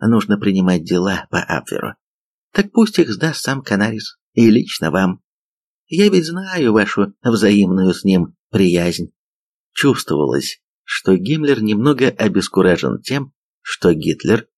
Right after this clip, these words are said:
поручил расследовать покушение не ему лично, а Кальтенбруннеру с Мюллером. Да и Шелленбергу это было не совсем понятно. Неужели фюрер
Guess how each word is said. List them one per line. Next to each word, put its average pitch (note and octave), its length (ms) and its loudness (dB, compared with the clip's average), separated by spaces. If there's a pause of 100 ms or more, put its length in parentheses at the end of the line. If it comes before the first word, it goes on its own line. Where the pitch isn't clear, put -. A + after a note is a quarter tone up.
(200)
поручил F#2 580 2
расследовать F2+ 640 0
покушение E2+ 640 -2
не F2+ 180 2
ему F#2 180 4
лично, A2 480 -2 (380)
а G#2+ 160 -2
Кальтенбруннеру B2 920 -2
с - 140 -8
Мюллером. F2 560 2 (460)
Да F3+ 200 2
и D#3+ 240 0
Шелленбергу C#3 680 -2
это A#2+ 280 -4
было B2 340 0 (100)
не G#2+ 180 2
совсем F2 360 -2
понятно. - 540 -6 (440)
Неужели F#2 600 4
фюрер G2+ 460 2